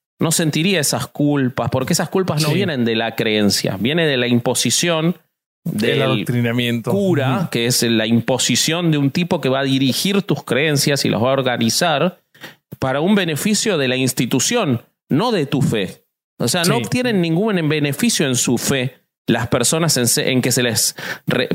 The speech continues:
Speaker 1: se les ponga ese reproche, esa culpa, todo eso. Todo eso no pasa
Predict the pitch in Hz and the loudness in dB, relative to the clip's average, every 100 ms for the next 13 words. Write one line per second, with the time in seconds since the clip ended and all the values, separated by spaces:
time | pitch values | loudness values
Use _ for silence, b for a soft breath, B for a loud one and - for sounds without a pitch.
0 | - - 127 127 147 151 139 - 120 117 | -2 -2 0 0 0 0 0 0 0 -2
1 | 107 151 131 117 127 117 - 123 127 - | 0 0 0 0 0 0 0 0 -2 -2
2 | 151 151 120 - 107 127 120 113 101 101 | 0 0 0 -2 -4 0 2 2 0 -2
3 | 175 180 170 160 156 180 - 170 | 0 0 2 0 0 -2 0 0